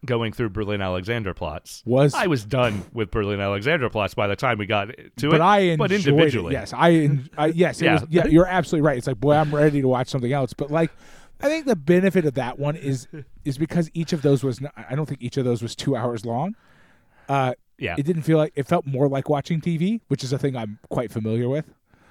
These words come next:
Speaker 2: Uh, <laughs>
Speaker 1: Yeah.
Speaker 2: uh, you know, so, eh, no, th-, we, we've watched box sets that were like, "This is the right way to have done this." Because can you imagine
Speaker 1: Yeah.
Speaker 2: how much we would have hated this movie if you watched it for five and a half hours?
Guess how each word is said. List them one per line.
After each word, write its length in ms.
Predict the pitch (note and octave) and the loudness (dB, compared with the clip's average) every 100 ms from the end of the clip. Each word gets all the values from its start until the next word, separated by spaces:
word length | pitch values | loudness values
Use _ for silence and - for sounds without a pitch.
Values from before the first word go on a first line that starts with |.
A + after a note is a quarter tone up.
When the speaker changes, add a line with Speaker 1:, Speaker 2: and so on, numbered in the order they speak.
| _ _ | _ _
Speaker 2:
Uh, 220 | B2+ B2+ - - - _ | -2 0 -2 -8 -20 _
<laughs> 360 | _ _ _ | _ _ _
Speaker 1:
Yeah. 160 | F2+ C#2+ _ _ | -12 -12 _ _
Speaker 2:
uh, 260 | - A#2 G2 _ | -14 -14 -16 _
you 120 | - G#2+ | -12 -12
know, 160 | G2+ F#2+ _ | -12 -20 _
so, 260 | - - - _ _ | -18 -18 -20 _ _
eh, 140 | - C#4+ | -8 -8
no, 340 | C#4+ B3+ D4 C#4 | -2 -2 -2 -8
th-, 160 | F#4 F4+ | -8 2
we, 140 | E4+ | 2
we've 400 | E4 D#4+ E4+ D4 | 4 6 6 4
watched 300 | A#3+ A3+ F3 | 2 0 2
box 260 | F#3 F3+ - | 0 0 -2
sets 220 | D#3+ - | -4 -2
that 120 | E3+ | -2
were 140 | D3 | 2
like, 380 | D3 C3+ B2 - _ _ _ _ _ _ _ | 2 0 -4 -10 _ _ _ _ _ _ _
"This 160 | F3+ D4 | 0 2
is 120 | B3 | 4
the 100 | A3+ | 6
right 220 | F#3+ F#3+ | 6 4
way 140 | E3 | 0
to 120 | D#3 D3 | -2 -4
have 120 | G#2+ | -4
done 220 | G#2+ F#2+ | -8 -10
this." 340 | E2+ D#2 - - - _ _ _ | -12 -18 -20 -20 -20 _ _ _
Because 380 | C#3+ E3+ D#3+ - _ _ | -2 2 2 0 _ _
can 160 | - C#3 | -8 0
you 140 | D3+ | 4
imagine 360 | G3+ F3 E3+ E3+ | 4 2 2 0
Speaker 1:
Yeah. 60 | D#3 | 0
Speaker 2:
how 140 | D#3+ | 0
much 240 | D3+ D3+ | 0 0
we 100 | C#3+ | 0
would 140 | C#3+ B2 | -2 -4
have 80 | G2+ | -8
hated 440 | - A#2+ B2+ B2+ | -14 -8 -6 -4
this 180 | C3+ B2+ | -4 -2
movie 240 | C3 C3 | -4 -2
if 120 | B2+ A#2 | -4 -4
you 140 | G#2 | -6
watched 300 | G2+ G2 - | -6 -10 -10
it 40 | G#2+ | -10
for 120 | G2+ | -12
five 300 | - G#2 G2+ | -6 -6 -6
and 80 | F#2+ | -10
a 20 | |
half 120 | F#2+ - | -10 -10
hours? 420 | F2+ F#2+ C3+ - | -8 -4 -4 -6